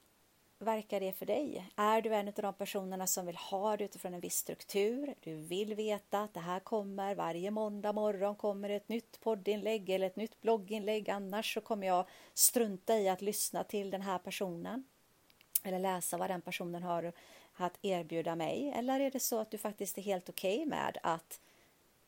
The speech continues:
kika in då och då och kolla, har det kommit något nytt? Hur upplever du hela den delen i dig? Och du får jättegärna höra av dig till mig, för det hade varit kul att få feedback på,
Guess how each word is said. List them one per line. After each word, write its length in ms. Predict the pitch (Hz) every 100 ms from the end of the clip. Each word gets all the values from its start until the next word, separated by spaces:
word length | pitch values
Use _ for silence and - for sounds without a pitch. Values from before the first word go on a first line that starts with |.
| _ _ _ _ -
kika 420 | - 220 208 175
in 220 | 185 269
då 100 | 269
och 140 | 160
då 80 | 165
och 180 | - -
kolla, 460 | - 185 160 160 165 _ _ -
har 280 | 196 175
det 60 | 170
kommit 400 | - 175 165 160
något 160 | 139 -
nytt? 540 | 349 - _ - - _ _ _ _ _ - _ _ _ _
Hur 240 | - 220 214
upplever 440 | 208 196 185 180
du 220 | 180 220 302
hela 220 | 294 185
den 180 | 165 165
delen 300 | 160 160 165
i 20 |
dig? 200 | 156 156
Och 60 |
du 80 | 185
får 180 | - 269
jättegärna 440 | 339 - 196 190
höra 220 | 190 214 202
av 140 | 170
dig 100 | 254
till 140 | -
mig, 200 | 339 -
för 100 | 190
det 60 | 220
hade 80 | 202
varit 160 | 214
kul 320 | - 233 247 233
att 60 |
få 100 | 202
feedback 680 | - 202 170 170 220 254 -
på, 340 | - 160 165